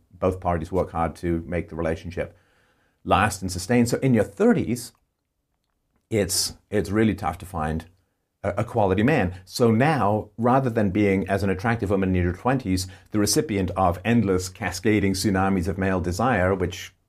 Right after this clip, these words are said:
is kinda like inheriting a huge amount of wealth, now you gotta go out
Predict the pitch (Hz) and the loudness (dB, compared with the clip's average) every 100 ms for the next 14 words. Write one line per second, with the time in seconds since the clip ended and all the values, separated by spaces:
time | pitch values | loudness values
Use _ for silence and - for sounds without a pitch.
0 | _ _ _ 98 104 117 107 98 95 87 | _ _ _ -6 -4 0 2 2 2 0
1 | 107 110 104 90 92 110 95 98 90 87 | 0 0 0 -4 0 0 0 0 0 0
2 | 151 131 120 - _ _ _ 113 123 117 | 0 0 -2 -8 _ _ _ 0 4 4
3 | 104 101 98 98 95 98 82 | 4 4 4 2 4 2 0